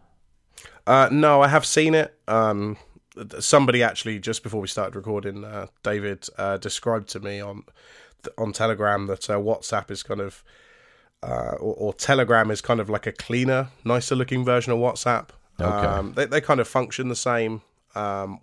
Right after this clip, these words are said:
Speaker 1: WhatsApp's U I is a little bit strange on,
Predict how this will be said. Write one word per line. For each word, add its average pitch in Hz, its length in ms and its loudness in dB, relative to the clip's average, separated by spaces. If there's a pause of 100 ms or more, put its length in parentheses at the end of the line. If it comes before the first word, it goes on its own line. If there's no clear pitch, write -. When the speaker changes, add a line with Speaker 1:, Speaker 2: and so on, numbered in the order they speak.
Speaker 1:
WhatsApp's - 1080 -8
U 107 220 -6
I 101 240 0
is 98 220 -10
a 110 40 -8
little 98 180 -8
bit 101 140 -10
strange 101 580 -6
on, 98 240 -12